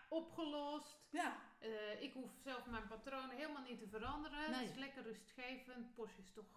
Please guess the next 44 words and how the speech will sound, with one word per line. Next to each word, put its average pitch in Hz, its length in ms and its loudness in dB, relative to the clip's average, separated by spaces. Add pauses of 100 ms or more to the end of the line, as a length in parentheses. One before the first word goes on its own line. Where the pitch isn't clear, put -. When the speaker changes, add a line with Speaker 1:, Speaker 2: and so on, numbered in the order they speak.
Speaker 1:
eh, 196 60 -2 (160)
waar 190 180 -2
iedereen 208 420 0
van 208 180 -4
droomt. 190 460 -2
Nou 170 120 -10
ja, 180 180 -12
niet 175 140 -8
Speaker 2:
Ja. 185 100 -4
Speaker 1:
iedereen. 185 580 -6 (260)
Speaker 2:
Nee. 190 140 -4
Speaker 1:
Eh, 185 420 -2
maar 185 140 0
Speaker 2:
Ik 190 80 -2
Speaker 1:
is 202 60 0
Speaker 2:
wel 160 120 0
Speaker 1:
wel 208 100 0
Speaker 2:
toevallig, 208 240 -2
Speaker 1:
zo- 202 60 -2
Speaker 2:
maar 185 160 2
Speaker 1:
<laughs> 302 1900 4
Nou 214 140 -4
ja. 175 240 -4 (140)
<laughs> 269 360 4 (540)
Maar 226 380 6 (140)
dat 240 200 -4
is 240 200 -4
zo-, 202 160 -8
zo'n 202 500 2
manier 220 480 0
waarop 208 260 0
je 196 140 -2
hersenen 233 400 -2
vertellen, 208 540 -2 (220)
"Oh, 269 260 4
doe 233 100 0 (100)
dat 254 220 0
dan 180 120 -4
maar." - 320 -10
Speaker 2:
Ja. 202 200 2
Speaker 1:
Dat - 120 0
is - 160 -4
lekker 190 300 -6
makkelijk. 262 520 -2